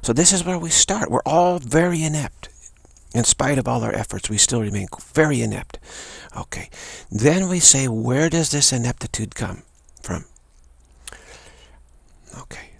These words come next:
So wh-, wh-, why am I so inept? And we start inquiry into, into my, our ineptitude. These Dharma kings shame us is to show us our ineptitude. This is what is so important. You want to find a teacher, uh, you want to find someone who, who,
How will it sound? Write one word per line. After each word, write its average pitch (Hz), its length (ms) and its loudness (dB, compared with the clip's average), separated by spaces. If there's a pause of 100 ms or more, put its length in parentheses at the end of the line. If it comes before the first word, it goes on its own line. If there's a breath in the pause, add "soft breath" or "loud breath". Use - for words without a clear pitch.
So - 180 -10
wh-, 101 240 -2
wh-, 117 180 -2
why 127 160 0
am 202 120 0
I 190 80 2
so 190 240 4
inept? 214 320 -6
And 107 80 -2
we 107 80 0
start 139 280 0 (120)
inquiry 104 680 -2
into, 101 300 -4
into 98 400 -6
my, 107 80 -6 (200)
our 98 160 -6
ineptitude. 117 720 -4 (1600 loud breath)
These 110 180 2
Dharma 143 280 4
kings 110 260 0
shame 165 300 6
us - 180 2
is 101 120 0
to 104 60 2
show 147 260 6
us 131 120 8
our 127 140 2
ineptitude. - 560 -2
This 110 160 0
is - 100 -2
what 107 120 -2
is 98 100 2
so 123 240 2
important. - 520 -12 (460 loud breath)
You 107 100 -4
want 127 240 4
to 143 60 -4
find 156 220 0
a 135 40 -2
teacher, 113 480 -4 (460 loud breath)
uh, 90 160 -4 (320 loud breath)
you 101 80 -2
want 135 180 2
to 143 60 -2
find 135 140 2
someone 110 480 4 (600 loud breath)
who, - 180 -4
who, - 160 -6